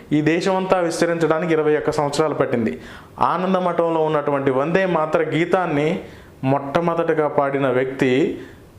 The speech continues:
రవీంద్రనాథ్ ఠాగూర్. నిజంగా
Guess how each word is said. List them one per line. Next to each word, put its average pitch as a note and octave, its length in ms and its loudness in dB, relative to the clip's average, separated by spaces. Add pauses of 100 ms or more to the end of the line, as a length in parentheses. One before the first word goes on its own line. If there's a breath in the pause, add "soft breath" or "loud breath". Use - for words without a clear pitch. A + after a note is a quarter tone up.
(140)
రవీంద్రనాథ్ C#3 640 0 (100)
ఠాగూర్. A#2 360 0 (1300 loud breath)
నిజంగా D3 360 2